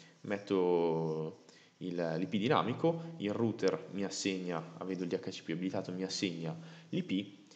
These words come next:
e io, se il mio router fosse connesso a internet, potrei tranquillamente navigare. Questo è quello che si fa normalmente quando si figurano, si configurano due antenne punto punto. Ehm,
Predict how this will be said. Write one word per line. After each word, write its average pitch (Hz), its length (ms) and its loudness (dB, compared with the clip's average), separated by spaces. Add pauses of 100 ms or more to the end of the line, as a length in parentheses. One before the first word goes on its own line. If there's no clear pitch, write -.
(160)
e - 140 4
io, 110 400 4
se - 140 -6
il 87 60 -2
mio 92 120 -2
router 92 200 -4
fosse - 300 -8
connesso 87 380 -4
a 127 40 4
internet, 117 280 -4
potrei 110 260 0
tranquillamente 95 540 -6
navigare. 90 480 -4 (840)
Questo - 840 2
è 113 120 -2
quello 101 360 2
che 95 460 0 (880)
si - 180 -2
fa 101 140 4
normalmente 98 500 2
quando 90 200 -2
si - 180 -4
figurano, 92 520 -2
si - 120 -6
configurano 95 500 0
due 90 160 0
antenne 87 480 -2
punto 85 340 -6
punto. 82 540 -6 (640)
Ehm, 87 920 -4